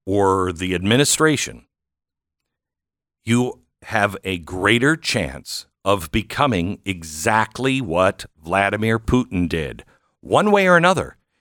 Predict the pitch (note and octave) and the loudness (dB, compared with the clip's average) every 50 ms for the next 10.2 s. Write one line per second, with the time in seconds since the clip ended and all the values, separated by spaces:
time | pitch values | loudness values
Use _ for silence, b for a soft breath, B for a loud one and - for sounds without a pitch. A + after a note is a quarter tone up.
0 | _ - G2+ A2 - - D3+ D#3 E3+ D#3 E3 F3+ F3 D3 D#3 E3+ C#3 A#2 C3 B2+ | _ -4 -2 0 2 2 4 4 4 4 4 4 4 4 2 2 2 2 2 2
1 | B2+ E3 F3 C#3 A2 F#2+ F2 D#2+ b b b b b G#2 A2+ A#2+ B2+ B2+ B2+ A#2 | 2 2 0 0 0 -2 -2 -4 b b b b b 2 2 4 4 2 2 -2
2 | - _ - C3+ D#3+ E3+ E3 D#3 F3+ G#3 F#3+ - - - F#2+ F2+ F2 F2 F2 G2 | -4 _ 0 2 2 4 4 4 4 4 2 0 0 2 4 4 4 4 4 2
3 | A#2 A2+ - _ _ _ - F2+ A#2 D#3 F#3 F#3 - B2+ G#2+ F#2 E2+ G2 G2 G2 | 2 0 -4 _ _ _ -2 2 4 4 4 2 0 -2 -2 -2 0 0 -2 -2
4 | F2 - - _ _ _ - D3+ E3+ D#3+ E3 D#3+ D3 D#3 C#3+ D3+ D3+ A#2 G2+ F#2 | -4 -6 -10 _ _ _ 2 2 2 2 0 0 2 2 4 4 2 2 0 -2
5 | D2 - - _ _ _ _ _ _ _ _ _ _ _ _ _ _ _ _ _ | -4 -4 -8 _ _ _ _ _ _ _ _ _ _ _ _ _ _ _ _ _
6 | _ _ _ - A2+ B2 A#2+ A#2+ A2+ A#2 A2+ A2+ G#2 D#2+ C2+ A#1 - - _ _ | _ _ _ 0 0 2 2 2 2 4 4 4 4 2 0 -4 -10 -18 _ _
7 | _ _ _ _ _ _ _ - A2+ - - A#2 A2 A#2 A#2 B2 A#2+ C3 A#2+ A#2 | _ _ _ _ _ _ _ -4 -2 0 2 2 2 2 2 2 2 0 0 0
8 | G#2 F#2 A2 A2 G#2 G2 - - - A#2+ A2+ A2+ A2 G2 - - - B2 B2+ B2+ | -2 0 2 2 2 2 0 -2 0 2 2 2 2 0 -4 -4 0 0 2 2
9 | A2 G#2 G2+ F#2 F#2 F#2+ G2 A2 G#2+ G2+ - - - G2+ F#2+ G2+ A#2 G#2 A2 A2 | 4 2 2 2 0 0 0 0 0 0 0 0 2 2 2 2 2 2 0 -2
10 | G#2 F#2 F2 | -2 -4 -6